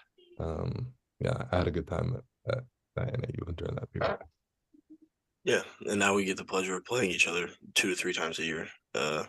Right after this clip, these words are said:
Speaker 1: Yeah.
Speaker 2: after living with each other that whole time. So, you know, a
Speaker 1: And
Speaker 2: little
Speaker 1: you're gonna
Speaker 2: different,
Speaker 1: be
Speaker 2: but
Speaker 1: there on my senior night.
Speaker 2: I know, man. It's gonna be, what a moment that's gonna be.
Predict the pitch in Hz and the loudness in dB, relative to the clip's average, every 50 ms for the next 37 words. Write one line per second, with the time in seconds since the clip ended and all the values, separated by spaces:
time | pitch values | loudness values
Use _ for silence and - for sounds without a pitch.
0 | - - - 67 67 - - 71 - - 87 87 92 87 82 78 82 - - - | -8 -10 -6 -6 -2 -2 -2 -2 -2 -2 -2 0 0 0 0 -2 -2 -6 -8 -8
1 | - - - 62 64 53 - - - - - - - - - - - - - 73 | -6 -4 -2 -2 -2 -4 -4 -6 -6 -8 -6 -6 -6 -6 -8 -6 -4 0 0 0
2 | 67 - - _ - - 101 90 - - - - _ _ - - _ _ _ _ | 0 -2 -6 _ 0 2 2 4 2 0 -4 -8 _ _ -20 -20 _ _ _ _
3 | _ - - - 120 147 147 139 139 127 120 123 117 120 123 117 113 117 107 101 | _ 8 12 12 12 12 12 12 12 12 12 12 12 12 12 12 12 10 10 8
4 | - - 127 127 - - - 87 - 127 - _ _ _ _ _ _ _ - 101 | 8 10 10 12 10 10 8 2 -4 -6 -10 _ _ _ _ _ _ _ 0 2
5 | 98 92 95 90 82 82 - - - - 90 87 80 80 - - - 95 110 107 | 4 4 6 6 4 2 0 -4 -4 -2 0 0 0 -2 -4 0 2 4 6 6
6 | - 131 113 104 95 92 - 107 131 139 127 104 98 98 95 90 87 80 85 85 | 8 8 8 8 6 6 6 8 10 10 10 10 10 10 8 8 6 4 4 4
7 | - - 95 80 76 73 - - - | 4 2 0 0 -2 -2 -4 -6 -8